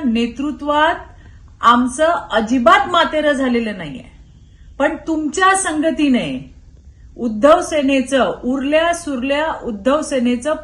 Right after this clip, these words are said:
पोतेरं मात्र नक्की झालेलं आहे. मोठ्या भावाचं मोठेपण तुम्हाला खुपत होतं, घराचं घरपण आता मोठ्या भावाच्या हातात जाणार या असूयेपोटी तुम्ही आमच्या पाठीमध्ये खंजीर खुपसलात.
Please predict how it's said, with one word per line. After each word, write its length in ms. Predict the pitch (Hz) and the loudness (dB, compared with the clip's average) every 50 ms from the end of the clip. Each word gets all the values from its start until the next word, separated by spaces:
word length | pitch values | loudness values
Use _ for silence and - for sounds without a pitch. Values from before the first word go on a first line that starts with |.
| - | -4
पोतेरं 500 | - 254 254 262 262 339 359 370 370 359 | -2 0 0 0 0 -2 -4 -2 -2 0
मात्र 300 | 339 330 285 269 285 294 | 0 0 -2 -2 -2 -4
नक्की 320 | 285 262 240 - - 254 247 | -2 -2 -4 -4 -6 -6 -4
झालेलं 360 | 220 233 202 175 170 156 143 | -4 -4 -4 -6 -8 -10 -12
आहे. 120 | - - - - _ - - - - - - - - - - - - - - - - | -14 -20 -20 -20 _ -20 -20 -20 -20 -20 -20 -20 -20 -20 -20 -20 -20 -20 -20 -8 0
मोठ्या 340 | 214 240 285 294 - 359 370 | 4 4 4 4 4 4 2
भावाचं 540 | 370 359 339 339 339 339 339 339 359 359 320 | 4 4 2 2 4 2 0 0 -4 -6 -4
मोठेपण 460 | 302 294 285 240 330 339 339 359 359 | -4 -4 -4 -4 -4 -4 -4 -4 -6
तुम्हाला 320 | 330 349 302 311 311 311 311 302 - | -6 -6 -4 -2 -2 -2 -2 -4 -4
खुपत 300 | 269 226 254 240 220 202 | -6 -6 -6 -6 -6 -8
होतं, 200 | - - - - - - - - - - - - - - - - - - - - - - | -12 -14 -16 -20 -20 -20 -20 -20 -20 -20 -20 -20 -20 -20 -20 -20 -20 -20 -20 -20 -10 -2
घराचं 540 | 180 233 247 277 320 339 339 349 359 339 | 2 4 4 6 6 4 4 2 0 0
घरपण 400 | 240 226 247 254 247 247 339 349 | 0 2 0 0 2 2 2 2
आता 240 | 339 320 320 339 330 | 2 0 -2 -2 -2
मोठ्या 320 | 320 294 277 277 285 311 320 | -2 -2 -4 -4 -2 -2 0
भावाच्या 420 | 269 302 294 302 311 294 311 311 | 2 2 2 2 0 0 -2 -2
हातात 340 | 269 247 262 254 254 285 285 | -2 -2 -4 -4 -2 -2 -2
जाणार 760 | 240 240 262 254 254 277 320 381 403 392 - - - - 254 | -2 0 0 2 4 4 4 2 2 -2 -8 -14 -8 -2 -2
या 100 | 277 285 277 - | -2 0 0 -2
असूयेपोटी 840 | 233 226 226 - 269 285 294 294 302 294 - 254 247 247 - 302 330 - - - | -2 -2 -4 -6 -8 -6 -6 -6 -8 -6 -6 -6 -6 -6 -6 -8 -10 -10 -8 -8
तुम्ही 240 | 247 226 247 277 - - - | -4 -2 0 -2 -2 -4 -6
आमच्या 300 | 240 220 214 - 254 247 | -6 -6 -6 -6 -8 -10
पाठीमध्ये 600 | 247 240 214 202 - 226 233 226 220 208 247 269 - | -8 -8 -8 -8 -8 -8 -6 -6 -6 -6 -8 -10 -10
खंजीर 340 | - 220 196 196 220 233 240 233 | -10 -10 -10 -8 -8 -8 -8 -8
खुपसलात. 680 | - 220 - 190 180 - 196 185 156 - - - - - | -12 -12 -12 -12 -12 -12 -12 -12 -12 -14 -14 -18 -20 -20